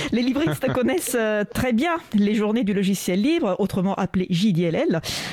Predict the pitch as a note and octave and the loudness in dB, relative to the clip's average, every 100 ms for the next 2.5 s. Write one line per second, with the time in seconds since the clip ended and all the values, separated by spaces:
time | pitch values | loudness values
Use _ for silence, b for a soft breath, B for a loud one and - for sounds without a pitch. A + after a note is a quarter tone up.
0 | B D#3 - F3+ F3 - A3+ E4 D#4 G3 | B -4 -2 -2 -2 -2 0 2 2 2
1 | F3+ G#3 G#3+ - C#4 B3+ A#3 - A3 G3 | 0 0 0 0 -4 -2 -4 -4 0 0
2 | G3 F3 - G#3+ | 2 0 0 -4